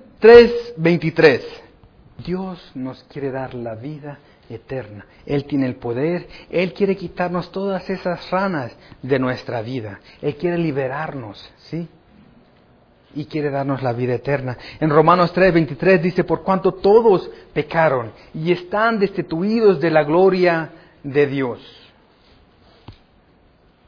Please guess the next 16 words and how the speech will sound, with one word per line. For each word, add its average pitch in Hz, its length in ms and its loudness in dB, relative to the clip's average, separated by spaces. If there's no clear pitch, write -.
Romanos 180 480 -2
seis 202 300 -2
veintitrés 185 680 2
dice, 180 500 0
"Porque - 260 -8
la 165 220 -4
paga 214 380 0
del 185 220 2
pecado 180 760 -2
es 160 160 -8
muerte, 147 640 -8
mas 160 380 4
la 143 200 -2
dádiva 175 500 0
de 117 140 -6
Dios 123 580 -8